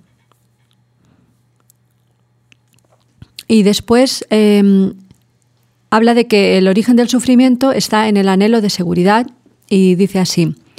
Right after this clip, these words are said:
"El sufrimiento será inevitable mientras pensemos que las cosas son duraderas, que no se desintegran, que podemos contar con ellas para satisfacer nuestra necesidad de seguridad. Cualquiera que esté en el límite de lo desconocido,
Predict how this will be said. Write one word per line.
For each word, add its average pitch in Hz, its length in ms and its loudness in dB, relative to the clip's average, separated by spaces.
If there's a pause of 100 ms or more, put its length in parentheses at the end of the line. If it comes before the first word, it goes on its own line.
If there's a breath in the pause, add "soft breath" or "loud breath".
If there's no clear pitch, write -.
(520 loud breath)
"El 208 120 -2
sufrimiento 262 840 0 (380)
será 233 360 0
inevitable 233 680 0 (640 soft breath)
mientras 202 360 0
pensemos 240 460 0
que 220 80 -2
las 202 180 -2
cosas 240 280 -2
son 220 160 0
duraderas, 170 640 -2 (340)
que 196 100 -2
no 208 100 0
se 247 120 -2
desintegran, 170 720 -2 (420 soft breath)
que 202 120 -2
podemos 233 320 0
contar 240 320 0
con 214 160 0
ellas 247 220 0
para 202 200 -2
satisfacer 190 580 -2
nuestra 226 280 0
necesidad 185 500 0
de 214 100 -2
seguridad. 160 500 -2 (880 soft breath)
Cualquiera 240 380 0
que 269 80 -2
esté 247 240 0
en 208 100 2
el 196 140 2
límite 214 320 2
de 190 100 0
lo 180 80 -2
desconocido, 185 800 -2